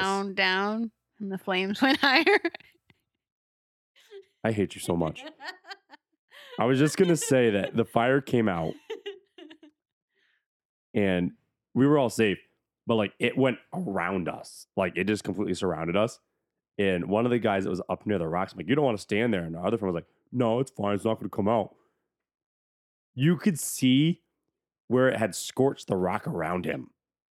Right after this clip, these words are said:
Speaker 2: Like, he, he was just, like, he was warm, but we're all warm 'cause the fire was there.
Speaker 1: Mm-hmm.
Speaker 2: He had no hair on his arm that was singed.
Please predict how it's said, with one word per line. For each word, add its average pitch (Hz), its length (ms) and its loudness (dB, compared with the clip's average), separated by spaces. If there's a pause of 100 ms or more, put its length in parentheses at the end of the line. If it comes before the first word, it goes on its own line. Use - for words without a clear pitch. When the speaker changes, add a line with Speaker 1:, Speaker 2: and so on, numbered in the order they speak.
(540)
Speaker 2:
Like, 113 220 -2 (220)
he, 180 380 0 (120)
he 131 240 0
was 175 160 2
just, 139 140 -2
like, - 100 -8
he - 80 -4
was 107 140 0
warm, 104 420 0
but 95 100 -4
we're 98 120 0
all 120 120 4
warm 92 180 0
'cause 90 140 -4
the 78 80 -4
fire 95 220 -4
was 76 120 -8
there. 78 220 -6 (160)
Speaker 1:
Mm-hmm. 226 200 -18 (300)
Speaker 2:
He 113 100 0
had 107 120 2
no 127 300 4
hair 127 300 2
on 123 60 0
his 117 100 0
arm 113 140 0
that 123 80 0
was 123 140 -2
singed. 107 480 0